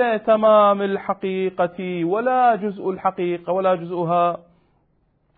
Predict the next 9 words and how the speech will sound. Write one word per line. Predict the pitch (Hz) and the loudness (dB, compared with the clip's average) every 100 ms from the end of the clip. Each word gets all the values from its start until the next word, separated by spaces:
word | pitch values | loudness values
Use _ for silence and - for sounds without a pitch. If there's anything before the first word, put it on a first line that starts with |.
| _ _ _ _ 147 | _ _ _ _ -8
زين، | 147 120 | -4 -4
الإنسان | 131 147 170 196 190 | -4 -6 -4 -2 -2
ليس | 175 156 | -2 -2
ذاتياً، | 135 123 - 110 107 | -4 -4 -8 -12 -4
جيد، | 147 123 95 _ _ _ - | -4 -4 -8 _ _ _ -6
ولا | 139 123 196 247 | -2 2 4 4
عرضياً | 240 262 247 262 240 233 165 - _ _ _ _ _ _ _ _ _ _ _ _ | 2 0 0 -2 -4 -6 -8 -14 _ _ _ _ _ _ _ _ _ _ _ _
خارجاً | 175 185 180 170 175 156 | 4 4 4 0 -2 2
عنه. | 165 135 | 2 0